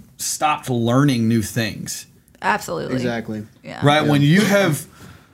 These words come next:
Speaker 1: gone to the gym and you train legs every Monday, you do leg press, you do hack squat, all this other nonsense, right? You're doing those consistently every Monday, right? It becomes mundane. You stop seeing the growth that you want. You plateau physically,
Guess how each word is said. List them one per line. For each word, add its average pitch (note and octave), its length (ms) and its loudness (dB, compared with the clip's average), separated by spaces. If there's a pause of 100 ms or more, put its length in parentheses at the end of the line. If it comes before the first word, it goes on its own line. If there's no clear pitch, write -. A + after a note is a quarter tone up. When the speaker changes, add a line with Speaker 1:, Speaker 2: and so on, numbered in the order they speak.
(920)
Speaker 1:
gone F#3 220 4
to F3 60 -2
the E3+ 80 2
gym F3 220 -2
and D3+ 100 2
you E3 80 4
train F3 400 -2
legs D3+ 340 0
every E3+ 260 0
Monday, E3 580 2
you C#3+ 120 2
do C3 180 2
leg D#3 400 -4
press, D#3 500 -2
you C#3+ 60 -6
do B2 100 -8
hack D#3+ 380 -2
squat, D3+ 300 -2
all E3+ 200 4
this E3+ 140 0
other G3 220 0
nonsense, B2+ 540 -2
right? C3 140 -2
You're C#3 120 4
doing F#3+ 320 4
those D#3 320 0
consistently C#3 840 -4
every E3+ 300 2
Monday, E3+ 260 4
right? C#3+ 280 0
It D3 200 -2
becomes D3 340 2
mundane. C#3+ 560 2
You C#3 120 6
stop D3 280 -2
seeing D3+ 360 -2
the A2+ 80 0
growth A2 520 0
that E3+ 100 -2
you D3 140 2
want. D3+ 320 2
You D3+ 80 -2
plateau C#3+ 680 -2
physically, C3+ 760 -2